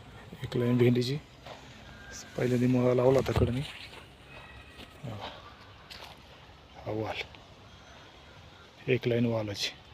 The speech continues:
साईडला कंपाऊंड पूर्ण मक्याचं आहे. याच्यामध्ये खाली मेथी लागवड केली,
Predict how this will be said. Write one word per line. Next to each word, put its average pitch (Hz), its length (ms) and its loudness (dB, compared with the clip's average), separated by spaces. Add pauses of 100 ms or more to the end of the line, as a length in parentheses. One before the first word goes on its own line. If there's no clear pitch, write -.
(840)
साईडला 117 580 -6
कंपाऊंड 127 400 -2 (1200)
पूर्ण 120 320 0
मक्याचं 120 340 0
आहे. - 220 -6 (1800)
याच्यामध्ये 120 440 -2
खाली 123 240 -4 (1120)
मेथी 123 300 0
लागवड 110 300 -2
केली, 113 160 -8